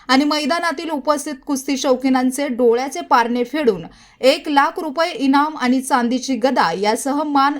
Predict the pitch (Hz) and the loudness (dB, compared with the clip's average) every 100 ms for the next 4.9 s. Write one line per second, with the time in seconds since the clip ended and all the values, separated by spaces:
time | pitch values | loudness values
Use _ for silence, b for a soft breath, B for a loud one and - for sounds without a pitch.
0 | - - 247 240 233 190 185 175 175 - | -6 -2 0 0 0 -2 -4 -4 -2 -4
1 | b b b - 302 320 294 - 359 349 | b b b -2 -2 0 -4 -4 -2 -2
2 | 349 - 320 302 330 311 330 349 302 262 | -2 -2 0 0 -2 -4 -6 2 2 4
3 | 269 277 285 269 262 294 269 254 262 208 | 0 0 0 0 -2 -4 -2 -2 -2 0
4 | 262 240 240 220 226 214 254 254 165 | 0 2 2 2 0 0 2 2 0